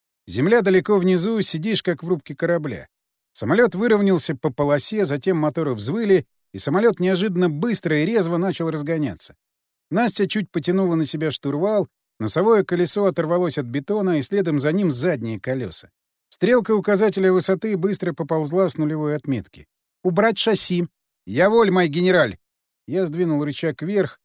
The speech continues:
и три зелёных огонька разом погасли. По фюзеляжу прошла дрожь, что-то громко щёлкнуло, шасси ушло. "Придурок, закрылки вверх!"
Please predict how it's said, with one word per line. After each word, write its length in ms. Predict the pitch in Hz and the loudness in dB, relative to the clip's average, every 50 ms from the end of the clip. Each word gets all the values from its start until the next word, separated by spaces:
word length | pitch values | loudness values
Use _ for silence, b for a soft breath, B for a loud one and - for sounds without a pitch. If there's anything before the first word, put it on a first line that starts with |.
| _ - | _ -18
и 60 | 113 | -12
три 220 | 98 - 190 214 185 | -8 -6 -4 -2 -2
зелёных 480 | 147 170 180 185 185 175 160 - - | -2 0 2 2 4 2 2 -2 -2
огонька 640 | 147 131 135 143 147 147 - 196 208 202 180 135 120 | -4 -2 0 0 0 0 -2 0 2 2 2 0 0
разом 300 | 117 147 165 135 135 127 | -4 -4 -4 -4 -4 -6
погасли. 560 | - 143 139 131 127 117 90 - - - - _ _ _ _ _ _ | -4 -6 -6 -6 -6 -10 -10 -10 -12 -14 -16 _ _ _ _ _ _
По 100 | - 104 | -8 -6
фюзеляжу 580 | - 143 139 120 143 170 208 226 220 180 190 185 | -2 -2 -2 0 2 2 2 2 4 2 0 0
прошла 420 | - 151 151 143 - 180 180 170 | 0 0 -2 -2 0 0 -2 -2
дрожь, 360 | 139 120 156 202 214 202 170 | 0 0 0 0 2 0 -2
что-то 400 | - - - - - 185 160 165 | -4 -8 -12 -6 -4 -4 -2 -2
громко 360 | 139 143 160 156 - - - 131 | -2 -2 0 -2 -2 -2 -4 -6
щёлкнуло, 720 | - - - 208 214 208 180 - - 196 185 185 170 135 _ _ _ _ _ | -4 -4 -2 0 2 2 0 0 0 0 2 2 0 0 _ _ _ _ _
шасси 420 | - - - 175 165 - - 151 151 | -12 -4 -2 -2 -2 -2 -2 -4 -4
ушло. 400 | 151 143 - - 113 95 80 - _ _ _ _ _ _ _ - | -6 -6 -6 -8 -10 -10 -10 -12 _ _ _ _ _ _ _ -2
"Придурок, 540 | 180 202 202 175 196 214 190 165 131 - | 0 0 0 0 0 0 0 0 0 -4
закрылки 540 | - 139 185 208 - - 240 226 190 - - | -4 -2 0 0 0 0 0 -2 0 0 -2
вверх!" 420 | 175 175 170 170 156 107 - - | -4 -2 0 0 0 0 -2 -8